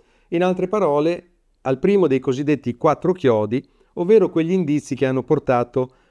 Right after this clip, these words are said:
alle condanne all'ergastolo definitive dei nar Valerio Fioravanti, Francesca Mambro e Luigi Ciavardini,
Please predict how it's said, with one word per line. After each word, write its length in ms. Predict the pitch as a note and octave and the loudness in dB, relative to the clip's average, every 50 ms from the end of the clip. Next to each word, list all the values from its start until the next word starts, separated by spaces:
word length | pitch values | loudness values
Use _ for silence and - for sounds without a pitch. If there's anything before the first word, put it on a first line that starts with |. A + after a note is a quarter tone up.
| _ _ | _ _
alle 220 | - A#2+ B2+ C3+ C3 | -6 -4 -2 -2 0
condanne 640 | - D3 D3+ D3 D#3 E3 E3 D3+ C3+ B2 A2+ A2+ - | 0 0 -2 0 0 -2 -2 -2 -2 -2 -4 -4 -6
all'ergastolo 720 | - A#2 A#2 C3 C3+ B2+ C#3 C#3+ C#3 B2+ - - B2 A2+ | -6 -4 -2 -2 -2 0 2 2 0 0 -2 -4 -4 -4
definitive 720 | A2 G#2+ A2+ - - C3+ C#3 B2 - E3+ E3 D3+ B2 A#2+ A2 | -2 -4 -4 -4 -4 -4 -4 -2 0 2 2 2 2 2 0
dei 180 | A2+ A#2 A#2 | 0 0 0
nar 520 | A#2+ C3 C3+ C3+ C3+ B2+ A#2+ A#2+ A2+ A2 G#2+ | 0 -2 -2 -2 -2 0 0 0 -2 -2 -2
Valerio 340 | A2 A2+ A#2 A#2 G#2+ A2+ | -2 -2 0 0 -2 -2
Fioravanti, 680 | G#2 - A#2+ A#2 C3 D3 F3 F#3 F#3 F#3 F3+ F3+ - A2 | -4 -4 -4 -2 -2 0 0 0 0 -2 -2 -4 -4 -6
Francesca 440 | - A2+ A2+ G#2+ A#2 A#2 G#2 - B2+ | -4 -6 -8 -6 -6 -6 -6 -4 -4
Mambro 460 | B2 C#3 D3 D3 C#3 B2+ A#2 A2 G#2+ | -2 -2 -2 -2 -2 -2 -2 -2 -2
e 60 | A2 | -4
Luigi 300 | A2 A#2 B2 A#2+ A2 G#2 | -4 -4 -4 -4 -4 -6
Ciavardini, 640 | - - A2+ C3 D#3+ D#3 A#2+ A#2+ A2 A2+ C3+ E3 F#3 | -6 -4 -2 -2 -2 0 0 -2 -2 -2 -4 -4 -8